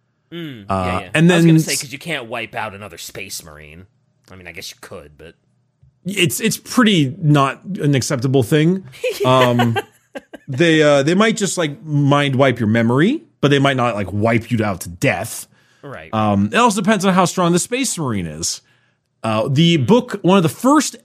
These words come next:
Speaker 2: ever forty K books I read was this book called Pandarax. And Pandarax is a gigantic Nurgle infestation where a, it's an apocalypse book,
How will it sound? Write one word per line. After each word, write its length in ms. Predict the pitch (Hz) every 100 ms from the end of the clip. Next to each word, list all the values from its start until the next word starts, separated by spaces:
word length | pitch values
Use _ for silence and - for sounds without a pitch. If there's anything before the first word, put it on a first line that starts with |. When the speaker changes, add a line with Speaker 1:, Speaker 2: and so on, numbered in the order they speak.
| -
Speaker 2:
ever 380 | 185 139 113
forty 380 | 90 - 156 160
K 240 | 127 139 135
books 300 | 107 107 -
I 200 | 107 110
read 320 | 104 90 92
was 180 | 92 95
this 100 | 101
book 200 | 98 135
called 240 | - 117 87
Pandarax. 920 | - 120 120 95 82 78 78 - - - _ _ _ _ _ -
And 160 | 113
Pandarax 840 | 107 196 233 220 180 151 147 - -
is 380 | 139 131 123 113 -
a 180 | 120 113
gigantic 880 | 95 147 123 101 151 185 185 190
Nurgle 340 | 123 139 135 131
infestation 880 | 127 123 110 - 151 143 165 151 143 - -
where 300 | 113 127 123
a, 180 | 117 113 117
it's 140 | 135 110
an 160 | 113 -
apocalypse 640 | 113 127 135 - 107 -
book, 360 | - 95 -